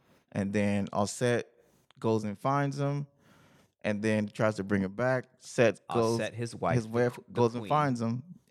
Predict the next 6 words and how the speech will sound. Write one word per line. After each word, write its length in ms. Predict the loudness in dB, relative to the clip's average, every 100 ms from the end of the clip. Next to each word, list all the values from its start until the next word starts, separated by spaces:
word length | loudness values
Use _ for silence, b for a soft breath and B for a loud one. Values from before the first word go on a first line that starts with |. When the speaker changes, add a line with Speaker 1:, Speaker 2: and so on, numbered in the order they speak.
| -4
Speaker 1:
Yes. 460 | 2 2 0 -8 -20 B B
But 180 | -10 -4
then 380 | 0 0 0 -4
Set 420 | -4 0 2 0
goes, 460 | -2 0 0 -4 -12 _
instead, 580 | -4 -2 0 0 0